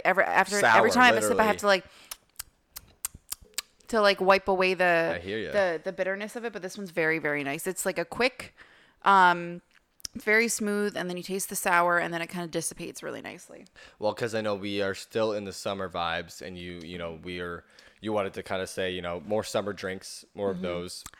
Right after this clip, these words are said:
Speaker 1: Absolutely.
Speaker 2: If we can find them, and this is,
Speaker 1: Yeah, the
Speaker 2: excuse
Speaker 1: fact
Speaker 2: me.
Speaker 1: that we found a Mai
Speaker 2: Everybody loves a
Speaker 1: Tai.
Speaker 2: nice glass of orange juice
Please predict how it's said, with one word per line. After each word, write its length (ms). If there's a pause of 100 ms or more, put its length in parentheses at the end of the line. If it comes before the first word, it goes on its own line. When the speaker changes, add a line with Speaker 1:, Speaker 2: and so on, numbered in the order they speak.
Speaker 1:
Absolutely. 480
Speaker 2:
If 60
we 100
can 120
find 240
them, 100
and 120
this 180
is, 240 (120)
Speaker 1:
Yeah, 120
the 40
Speaker 2:
excuse 200
Speaker 1:
fact 120
Speaker 2:
me. 60
Speaker 1:
that 100
we 80
found 260
a 60
Mai 160
Speaker 2:
Everybody 240
loves 200
a 40
Speaker 1:
Tai. 60
Speaker 2:
nice 160
glass 460
of 80
orange 300
juice 340